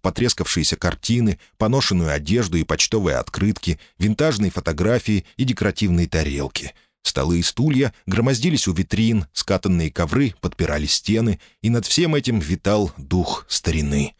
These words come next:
Покружив по лабиринту и пару раз свернув не туда, жандармы отыскали магазинчик,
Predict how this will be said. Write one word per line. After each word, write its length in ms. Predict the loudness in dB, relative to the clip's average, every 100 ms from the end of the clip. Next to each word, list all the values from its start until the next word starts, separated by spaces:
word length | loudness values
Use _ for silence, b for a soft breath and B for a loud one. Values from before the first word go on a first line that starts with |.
| _ _ _ _ -8
Покружив 480 | -6 -2 0 0
по 80 | 0
лабиринту 540 | 0 2 2 2 0 -2
и 140 | -2
пару 280 | -2 0 2
раз 200 | 2 0
свернув 560 | -2 0 0 0 0
не 60 | -2
туда, 420 | -2 0 0 0 b b
жандармы 520 | -2 0 2 0 2 0
отыскали 420 | -2 -2 0 2
магазинчик, 840 | 2 0 0 -2 -2 -4 -6 -16